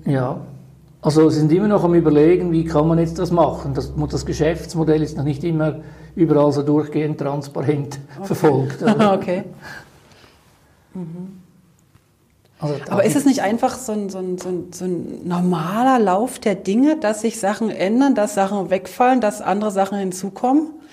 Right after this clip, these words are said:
Speaker 2: Ich meine, wer hätte sich vor zwanzig, dreißig oder vor dreißig Jahren vorstellen können, dass ich... Äh, online Sachen bestellen kann, Drucksachen bestellen kann, dass ich ein einzelnes T-Shirt bedrucken lassen kann, ohne dass ich jedes T-Shirt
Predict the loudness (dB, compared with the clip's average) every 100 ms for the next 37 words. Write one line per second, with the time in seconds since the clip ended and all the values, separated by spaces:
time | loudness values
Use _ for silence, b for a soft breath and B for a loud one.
0 | B B 0 2 4 4 4 2 2 0
1 | 0 0 0 0 0 0 0 -4 -8 -8
2 | -4 -2 0 2 2 2 2 2 -2 -2
3 | -2 -2 0 -2 -4 B B B B B
4 | _ -4 -2 -2 -2 -2 -2 -4 -6 -10
5 | -12 -20 _ _ _ _ _ _ _ _
6 | _ _ _ _ -20 -20 _ _ 2 4
7 | 6 4 4 2 0 0 2 2 -2 -2
8 | 0 0 -2 -4 -4 -2 -2 -2 0 -2
9 | -2 -2 0 0 -2 -4 -4 -2 -2 -4
10 | -6 B B B -8 -2 -2 -2 -4 -4
11 | 0 2 4 4 4 -2 -4 -4 4 4
12 | 4 0 -2 -2 -4 -4 -2 0 0 -2
13 | -6 -2 -2 0 0 0 -2 -4 -6 -2
14 | -2 -2 -4 -6 -6 -6